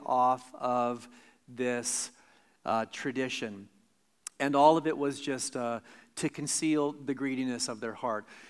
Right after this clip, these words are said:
You know, I think, well, what are the examples today? You know, are there really examples like this in church culture where we have created traditions that really are not necessarily biblical in nature, or we've taken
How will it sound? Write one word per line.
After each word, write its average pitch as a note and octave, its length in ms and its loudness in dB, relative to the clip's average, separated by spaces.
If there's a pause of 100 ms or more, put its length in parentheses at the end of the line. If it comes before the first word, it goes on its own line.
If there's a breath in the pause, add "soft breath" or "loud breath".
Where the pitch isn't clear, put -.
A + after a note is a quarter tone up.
(140 loud breath)
You D#3 120 6
know, D#3+ 280 8
I D#3 120 6
think, D3+ 340 0
well, D3 220 4
what D#3+ 160 4
are F3 100 4
the E3 80 4
examples D3 640 0
today? A#2 480 -2
You A#2+ 80 -8
know, B2+ 200 -2
are E3+ 280 10
there F#3 160 4
really D#3+ 320 6
examples C#3 960 0 (400 soft breath)
like C3+ 440 8
this C3 680 2 (100)
in C#3 480 2 (100)
church - 360 4
culture C3 680 0 (340 loud breath)
where C#3+ 220 4
we D3 180 8
have D#3+ 120 6
created D3 920 2
traditions C3+ 720 0
that C#3 140 0
really E3 500 4
are C#3+ 220 2
not C#3+ 200 2
necessarily C#3 800 0 (200)
biblical D3+ 540 2
in C3 100 0
nature, C3+ 420 0
or C3+ 160 2
we've D3 220 4
taken E3+ 680 0